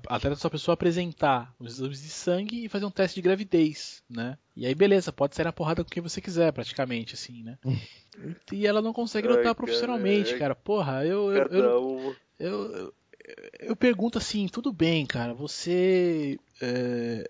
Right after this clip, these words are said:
Speaker 1: é transexual, pra que que você quer lutar, cara? Com mulher, cara? Pô, não fode, né, cara?
Speaker 3: É, então, é bem por aí, né? E pior que vira e mexe, é pra você ver, né, casos desse
Speaker 1: Eu acho que é a
Speaker 3: tipo, né?
Speaker 1: pessoa
Speaker 3: Já aconteceu,
Speaker 1: querer
Speaker 3: por exemplo,
Speaker 1: viver na
Speaker 3: lá com a
Speaker 1: polêmica, né, velho?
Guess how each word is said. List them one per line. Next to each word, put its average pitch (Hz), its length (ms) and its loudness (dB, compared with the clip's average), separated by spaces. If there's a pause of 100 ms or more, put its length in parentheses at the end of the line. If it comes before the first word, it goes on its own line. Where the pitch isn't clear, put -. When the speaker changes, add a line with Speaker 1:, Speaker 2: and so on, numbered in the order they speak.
Speaker 1:
é - 140 4
transexual, 233 540 0
pra 202 100 0
que - 80 -10
que - 80 -4
você - 100 -4
quer 294 120 4
lutar, 175 440 4
cara? 117 360 -10 (180)
Com - 160 -8
mulher, 156 400 4
cara? 107 420 -12
Pô, 160 220 -2
não 196 100 -8
fode, 190 520 0
né, 131 140 -4
cara? 110 280 -12 (260)
Speaker 3:
É, 254 200 -2
então, 165 260 6
é 151 100 8
bem 170 140 6
por 247 220 -4
aí, 175 320 4
né? 165 220 2
E 175 60 -6
pior 196 220 0
que - 140 -14
vira 226 180 -6
e 226 60 -6
mexe, 160 320 0
é 180 40 -8
pra - 160 -20
você - 220 0
ver, 175 300 4
né, 156 300 2 (140)
casos 123 380 0
desse 123 380 -6
Speaker 1:
Eu 147 120 -4
acho 117 120 -2
que 214 60 0
é 202 40 2
a 190 40 0
Speaker 3:
tipo, 110 120 -4
né? - 20 0
Speaker 1:
pessoa 123 220 2
Speaker 3:
Já 127 60 2
aconteceu, 190 220 2 (140)
Speaker 1:
querer 247 60 0
Speaker 3:
por 147 80 2
exemplo, 135 240 4
Speaker 1:
viver 180 100 2
na 127 100 6
Speaker 3:
lá 123 40 4
com - 160 -4
a - 20 2
Speaker 1:
polêmica, 127 460 -2
né, 127 160 -6
velho? 110 300 -16